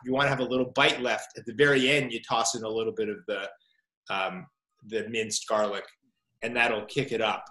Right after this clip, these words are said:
Um, I like to finish my puttanesca with some, uh, fried breadcrumbs, which I, I make, and I just, you know, I make them once a month and just keep them in my fridge. Um,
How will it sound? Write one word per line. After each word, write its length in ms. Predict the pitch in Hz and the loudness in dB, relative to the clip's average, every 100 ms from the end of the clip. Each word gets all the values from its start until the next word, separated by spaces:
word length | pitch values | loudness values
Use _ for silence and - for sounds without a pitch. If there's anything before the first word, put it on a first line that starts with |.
| - 123 | -12 -4
Um, 220 | 120 - | -4 0
I 100 | 147 | 4
like 180 | 156 147 | 4 4
to 80 | - | 0
finish 600 | - - 170 165 156 - | -10 -4 0 2 2 2
my 560 | 135 127 120 117 110 - _ _ _ - | 4 4 6 4 2 -2 _ _ _ -8
puttanesca 640 | 135 131 127 123 - 123 113 | -4 2 2 2 2 0 0
with 180 | 117 | -2
some, 440 | - 120 113 113 110 - - | -2 -2 -4 -8 -12 -14 -8
uh, 180 | 104 98 - _ - | -6 -6 -12 _ -2
fried 340 | 139 131 127 | 4 4 4
breadcrumbs, 960 | 127 127 135 - 104 - - - - - _ _ | 2 2 0 -2 -2 -4 -10 -10 -10 -12 _ _
which 220 | 117 110 117 | -8 -2 0
I, 160 | 104 - | -2 -4
I 120 | 117 | -6
make, 280 | 113 110 110 | -2 -2 -2
and 100 | 104 | -6
I 100 | 95 | -6
just, 280 | 95 98 - | -6 -8 -6
you 80 | 117 | -6
know, 60 | |
I 100 | 98 | -6
make 160 | 98 92 | -6 -12
them 160 | 107 95 | -12 -12
once 200 | 92 - | -10 -10
a 40 | |
month 260 | 95 190 - | -8 -8 -10
and 100 | - | -12
just 180 | - - | -10 -10
keep 140 | - | -12
them 120 | - | -14
in 140 | 50 52 | -14 -14
my 80 | - | -12
fridge. 340 | - 50 - - - - - - - | -12 -12 -12 -18 -20 -20 -20 -18 -2
Um, 480 | 110 110 107 104 | 2 2 0 -4